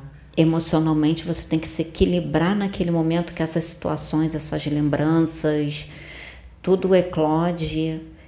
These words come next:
Você tem que tá equilibrada emocionalmente pra você poder lidar com tudo isso e você dar o seu melhor naquele momento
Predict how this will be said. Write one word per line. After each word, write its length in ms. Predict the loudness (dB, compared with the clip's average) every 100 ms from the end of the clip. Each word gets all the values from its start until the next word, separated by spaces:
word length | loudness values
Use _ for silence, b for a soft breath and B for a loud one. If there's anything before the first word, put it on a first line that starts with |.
| -10
Você 300 | -4 -2 -2
tem 180 | -2 -4
que 100 | -4
tá 320 | -6 -4 0
equilibrada 920 | 0 0 0 0 0 2 2 2 2 2
emocionalmente 1000 | 2 2 2 0 0 0 0 0 0 -2
pra 220 | -2 -4
você 340 | -2 0 0
poder 380 | 0 -2 2 2
lidar 560 | 2 0 2 2 0 0
com 100 | -2
tudo 340 | -2 -2 0
isso 640 | 0 0 0 0 0 0 -2
e 180 | 0 0
você 720 | 0 0 2 4 4 2 0
dar 160 | 0 0
o 80 | 2
seu 220 | 2 2
melhor 420 | 0 0 0 0
naquele 380 | -2 -2 -2 -2
momento 640 | -2 -2 -2 -2 -4 -6